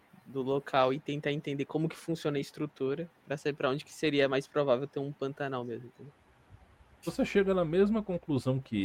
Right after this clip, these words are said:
Speaker 2: ele, mas tem uma coisa que te chama a atenção aqui. É, tem uma trilha secundária, <clears throat> certo? Vinda dessa direção aqui, ó.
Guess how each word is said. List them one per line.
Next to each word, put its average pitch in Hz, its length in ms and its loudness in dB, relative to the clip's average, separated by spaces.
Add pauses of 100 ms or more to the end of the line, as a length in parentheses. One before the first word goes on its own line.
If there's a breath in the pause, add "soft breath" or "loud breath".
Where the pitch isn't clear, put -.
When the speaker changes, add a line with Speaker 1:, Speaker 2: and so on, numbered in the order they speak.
Speaker 2:
ele, 123 240 -2 (480)
mas 123 220 0
tem 131 200 0
uma 196 220 0
coisa 151 300 0
que 165 140 -4
te - 100 -10
chama 147 260 -2
a 147 40 0
atenção 123 680 -2 (320)
aqui. 90 340 -4 (1700)
É, 107 340 8 (120)
tem 175 180 6
uma 208 300 6 (180)
trilha 139 500 2 (520)
secundária, 110 840 4 (300)
<clears throat> - 340 -20
certo? 98 380 0 (420)
Vinda 120 360 0 (100)
dessa 139 420 2
direção 104 640 0 (100)
aqui, 120 520 -4
ó. 92 160 2